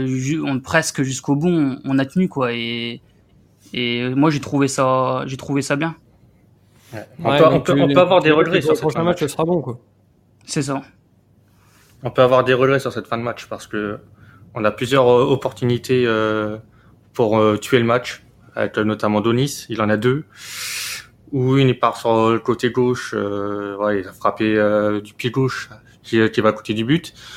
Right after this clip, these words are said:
Speaker 2: Peut-être un petit crochet pour faire une passe à son coéquipier qui était tout seul dans la surface, ça aurait peut-être eu, été une bonne option. Ensuite, la deuxième, euh... c'est un contre, trois contre deux, il me semble, il y va tout seul, certes.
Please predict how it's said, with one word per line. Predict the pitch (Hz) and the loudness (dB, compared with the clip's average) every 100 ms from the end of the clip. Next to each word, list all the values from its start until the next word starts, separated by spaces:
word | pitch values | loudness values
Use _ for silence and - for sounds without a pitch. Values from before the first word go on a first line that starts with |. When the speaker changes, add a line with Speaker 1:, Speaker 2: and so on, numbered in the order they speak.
| - - _ | -20 -20 _
Speaker 2:
Peut-être | - 123 | -4 0
un | 120 | 0
petit | - | -2
crochet | 131 - 131 - | -4 2 2 2
pour | 131 - | -6 -2
faire | 117 113 | 0 2
une | 110 | 2
passe | 123 123 - | 2 2 0
à | |
son | 110 110 | -8 -6
coéquipier | 113 104 110 120 | -6 -4 -6 -4
qui | 113 | -4
était | 101 | -6
tout | 113 | -8
seul | - 104 | -8 -2
dans | 104 | -2
la | |
surface, | 98 - - 110 - | -2 -6 -6 -6 -6
ça | 101 | -6
aurait | 95 - | -6 -2
peut-être | 104 101 - - 127 | -2 -2 -8 -12 -6
eu, | 113 107 104 _ _ _ _ _ _ _ 113 | -4 -4 -10 _ _ _ _ _ _ _ -6
été | 101 110 | 0 0
une | 101 | 2
bonne | 101 | 2
option. | 107 - - 151 | 2 0 2 4
Ensuite, | 139 113 147 - | 4 4 2 2
la | |
deuxième, | 104 104 104 117 110 | 4 4 4 4 4
euh... | 101 101 101 107 _ _ - - - - - - | 4 2 0 -4 _ _ -20 -18 -16 -14 -14 -16
c'est | - 113 | -6 -4
un | 110 | 0
contre, | 139 135 - | 0 -2 2
trois | 127 | 2
contre | 127 123 | 2 2
deux, | 120 | 2
il | 127 | 2
me | 117 | 2
semble, | - 117 117 | -2 -4 0
il | 107 104 | 0 0
y | |
va | 107 110 | 0 -2
tout | - | -2
seul, | - 123 104 | -2 0 -2
certes. | - 135 - - - | -2 -2 -2 -10 -18